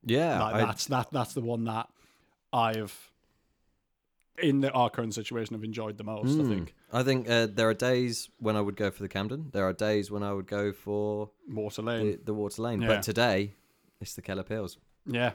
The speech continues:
Speaker 2: No, I think, I, I think that's, uh, I think they've done well there.
Speaker 1: Hmm.
Speaker 2: But, you know, we've, uh, we've tried those beers.
Speaker 1: Yeah.
Speaker 2: We've talked about those beers. We've
Speaker 1: Yeah.
Speaker 2: talked about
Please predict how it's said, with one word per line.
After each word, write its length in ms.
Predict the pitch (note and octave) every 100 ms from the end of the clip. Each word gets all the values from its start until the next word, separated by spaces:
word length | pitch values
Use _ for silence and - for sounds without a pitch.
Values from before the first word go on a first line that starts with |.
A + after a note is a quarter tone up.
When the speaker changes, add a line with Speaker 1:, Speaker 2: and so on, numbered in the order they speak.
| _ _ _ _
Speaker 2:
No, 160 | B2+ B2+
I 40 |
think, 120 | D3 D#3+
I, 180 | D3+
I 40 | C#3+
think 120 | D3
that's, 220 | B2 -
uh, 260 | C3+ A#2+ A2+
I 480 | A2 _ _ _ _
think 120 | C#3
they've 100 | A#2+
done 160 | A#2 A2
well 180 | B2 A2
there. 220 | G2+ A2 _ _
Speaker 1:
Hmm. 360 | A#2+ C#3+ A2+
Speaker 2:
But, 240 | F2+ A2 G#2+
you 120 | A#2+
know, 200 | G#2 G#2 _ _ _ D3
we've, 220 | A#2+ A2
uh, 260 | A#2 A#2 G#2 _ _ _ _ _ _ _ _ _ -
we've 120 | A#2+
tried 300 | - E3 B2+
those 200 | C3+ C3+
beers. 420 | - G2+ A2+ - _ _ _
Speaker 1:
Yeah. 220 | G#2 A#2 C3+ _ _ _ _ _ _ _ _
Speaker 2:
We've 260 | A#2+ A2 _
talked 380 | - D3 C3 C3+
about 260 | A#2+ A2+
those 220 | G#2 G2+
beers. 340 | - G2+ G2 G#2
We've 100 | G2+
Speaker 1:
Yeah. 60 | G#2+
Speaker 2:
talked 180 | A2 -
about 260 | A2 G#2